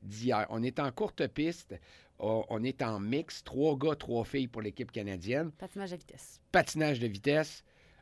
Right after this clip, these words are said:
Speaker 1: On gagne la médaille d'argent. On voulait l'or, mais on s'est ramassé. Ce que t'apprends là-dedans, c'est que Marc Gagnon, l'ancien champion olympique en patinage, est maintenant entraîneur de l'équipe canadienne. OK ?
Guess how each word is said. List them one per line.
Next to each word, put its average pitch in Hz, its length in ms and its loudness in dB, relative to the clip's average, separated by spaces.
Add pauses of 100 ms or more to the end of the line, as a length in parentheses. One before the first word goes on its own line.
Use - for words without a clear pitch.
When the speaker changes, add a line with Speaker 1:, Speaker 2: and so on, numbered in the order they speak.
(180)
Speaker 1:
On 117 160 2
gagne 151 180 6
la 135 100 4
médaille 117 260 4
d'argent. 87 280 -2 (260)
On 131 140 4
voulait 147 240 4
l'or, 147 300 6
mais 127 80 0
on 117 40 2
s'est 117 120 -4
ramassé. 101 340 -4 (720)
Ce - 80 -12
que 175 120 4
t'apprends 196 380 4
là-dedans, 165 340 2
c'est - 160 -6
que 123 80 -2
Marc 127 260 0
Gagnon, 123 400 0
l'ancien 123 460 0
champion 117 560 -2
olympique 113 440 -2
en 104 80 -2
patinage, 117 520 -6
est - 20 -6
maintenant 117 420 -6 (120)
entraîneur 123 600 -2
de 107 80 -4
l'équipe 98 300 -8
canadienne. 85 460 -10 (280)
OK ? 135 140 -6